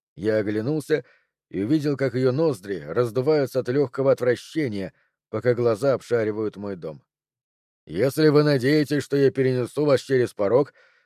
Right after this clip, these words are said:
должен предупредить, что у меня больная спина, и вы не в моем вкусе». Ее ноздри раздулись от возмущения немного больше, и глаза сразу превратились в лед, а зрачки сузились до размеров булавочной головки. Она осторожно проследовала за мной в дом,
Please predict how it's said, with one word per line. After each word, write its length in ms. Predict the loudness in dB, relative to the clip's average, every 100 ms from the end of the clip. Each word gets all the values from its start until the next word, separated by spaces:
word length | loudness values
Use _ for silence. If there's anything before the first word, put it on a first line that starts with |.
| _
должен 360 | -4 -2 0 0
предупредить, 580 | 4 2 4 2 2 0
что 180 | 0 -2
у 20 |
меня 200 | 0 2
больная 460 | 4 2 4 4
спина, 460 | 2 0 0 4 4
и 160 | 2 0
вы 260 | 0 0
не 160 | 0 -2
в 80 | 2
моем 340 | 2 2 0
вкусе». 460 | -2 -6 -6 -10 -20 _ _ _ _ _ -10
Ее 220 | 0 2
ноздри 360 | 4 2 2 0
раздулись 560 | 2 0 0 0 0
от 100 | -2
возмущения 680 | -2 -2 -4 -6 -4 -2 -2
немного 420 | -2 -2 0 0
больше, 520 | 0 0 -2 -4 -6 -6 -12 _ _ -10
и 80 | -2
глаза 400 | 0 2 2 0
сразу 360 | -2 -4 -2
превратились 680 | 0 2 2 2 -4 -4 -4
в 80 | -4
лед, 320 | 0 -2 _ _ _ _ -4
а 140 | -2
зрачки 460 | 0 -2 -2 -4 -4
сузились 520 | -2 -2 0 -2 -6
до 200 | -2 0
размеров 480 | 0 -2 0 0 0
булавочной 680 | 0 0 0 -4 -8 -8
головки. 560 | -2 -2 -2 -10 -20 -20 _ _ _ _ _
Она 260 | -8 -2 -2
осторожно 500 | 0 2 2 0 -2
проследовала 720 | 0 0 0 -2 0 2 2
за 140 | 0
мной 220 | -4 -6 -8
в 60 |
дом, 240 | -4 -6